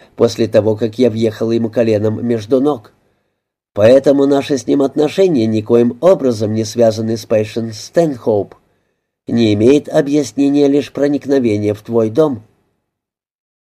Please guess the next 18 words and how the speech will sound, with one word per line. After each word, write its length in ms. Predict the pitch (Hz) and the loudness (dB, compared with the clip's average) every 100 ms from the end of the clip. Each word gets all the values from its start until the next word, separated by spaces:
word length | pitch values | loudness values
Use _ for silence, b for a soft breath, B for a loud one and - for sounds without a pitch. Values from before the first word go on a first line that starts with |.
| _ | _
"Всё 320 | - - 113 143 | -18 -4 2 4
это 260 | 151 147 | 4 4
очень 320 | 147 127 151 | 2 0 -6
сложно", 640 | 135 - 190 185 113 107 101 - b | -6 0 2 2 0 -6 -8 -12 b
жалобно 520 | 117 120 113 110 113 107 | -4 2 2 2 -2 -2
произнесла 680 | 113 110 107 117 107 123 - | -2 -2 -4 -6 -2 -4 -2
Алексис. 640 | 170 139 107 - 98 - _ _ | -2 -2 -4 -12 -16 -18 _ _
"Если 460 | 131 117 135 - 156 | -4 2 2 0 -2
моим 360 | 151 156 156 | 2 2 2
девочкам 580 | 151 190 170 123 - 110 | 2 2 2 0 -4 -6
угрожал 580 | - 127 123 123 139 139 | -4 -4 0 2 4 2
не 180 | 143 147 | 2 0
Тони, 520 | - 190 175 104 101 - | 2 2 2 -2 -4 -6
то 140 | 135 107 | -4 -2
кто 240 | - 185 | 2 2
мог 220 | 170 117 | 2 -2
это 200 | 120 127 | -2 0
сделать?" 580 | 123 135 160 117 104 - | -2 -2 -2 -2 -8 -20